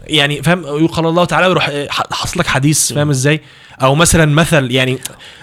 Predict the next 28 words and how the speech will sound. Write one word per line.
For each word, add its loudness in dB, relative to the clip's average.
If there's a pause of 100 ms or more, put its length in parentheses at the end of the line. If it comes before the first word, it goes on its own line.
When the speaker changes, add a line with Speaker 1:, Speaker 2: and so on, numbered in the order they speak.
Speaker 1:
فهو 4
ما، 2
ما، -6
يعني -6 (500)
الحاجات 0
اللي 0
هي 2
البسيطة -4
دي -6 (520)
بتخلي -2
شكلك، -4 (180)
آه، -4
يعني -8 (240)
دي، -10
دي -4
حاجات -4 (580)
بتفرق 0
معاك 0
مع -2
الوقت -2 (460)
كشخصية -2
وك-، -4 (720)
Speaker 2:
والله 2
يا 2
أخي، 2
Speaker 1:
و-، 2
Speaker 2:
في -2
حاجات 0